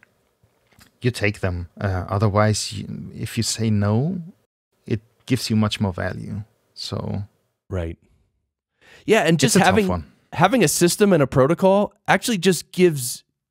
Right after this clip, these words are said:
Speaker 2: you more peace of mind, or, or, you know, like, meaning you don't have to think too much when you're dealing with new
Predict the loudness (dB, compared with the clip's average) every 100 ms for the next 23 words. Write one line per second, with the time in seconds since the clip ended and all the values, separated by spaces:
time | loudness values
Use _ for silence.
0 | _ -8 0 4 4 2 -2 2 4 4
1 | 2 -4 -4 -6 -4 -6 -10 -16 _ -6
2 | -6 -6 -10 -4 2 2 4 2 -2 _
3 | _ _ _ _ 2 4 4 0 0 2
4 | 4 4 2 0 0 0 0 2 2 2
5 | 0 0 0 2 4 4 2 0 2 2
6 | 0